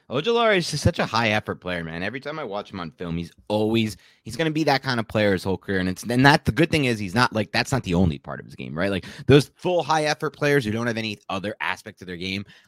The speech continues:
aren't gonna be long-term fixtures, but he also has good pass rushing move. He also has a pretty solid get up and decent edge bend and with all, and power.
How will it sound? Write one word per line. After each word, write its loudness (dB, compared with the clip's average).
aren't 2
gonna 0
be 0
long-term -2
fixtures, 2
but 6
he 2
also 6
has -4
good -10
pass -12
rushing -14
move. -14
He -16
also -10
has -6
a -14
pretty -14
solid -4
get -4
up -10
and -8
decent -4
edge -2
bend -8
and 2
with 4
all, 4
and 0
power. -2